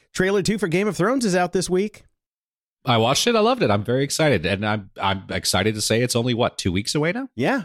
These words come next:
Speaker 1: we're coming up on it. We're almost in July, so, and, and, and they finally changed the goddamn tagline, "Winter is here."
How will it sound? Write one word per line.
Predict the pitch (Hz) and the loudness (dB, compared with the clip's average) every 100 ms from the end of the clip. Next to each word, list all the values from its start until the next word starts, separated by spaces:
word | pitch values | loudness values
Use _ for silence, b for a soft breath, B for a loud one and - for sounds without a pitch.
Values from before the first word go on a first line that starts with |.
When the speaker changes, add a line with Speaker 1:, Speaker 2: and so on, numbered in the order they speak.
| - | -4
Speaker 1:
we're | 151 | -2
coming | 165 180 170 | 0 0 0
up | 220 | 0
on | 151 143 | 0 0
it. | 151 - | -2 -6
We're | 135 143 | -8 -6
almost | - 135 151 156 160 | -2 0 2 0 0
in | 160 | 0
July, | 175 196 190 160 | 0 2 2 0
so, | - 131 131 131 123 127 _ - | 0 0 0 0 -2 -8 _ -4
and, | 135 147 | -2 0
and, | 165 208 185 | 0 2 2
and | 160 165 | 0 2
they | 156 | 0
finally | 160 165 202 | 0 0 0
changed | - 202 196 | -2 -4 -4
the | |
goddamn | 139 151 190 214 220 | -2 -2 0 -2 -2
tagline, | 214 226 247 160 123 | -2 -2 0 0 0
"Winter | 110 156 202 | 0 0 0
is | 208 | -2
here." | - 254 240 - | -2 -4 -4 -6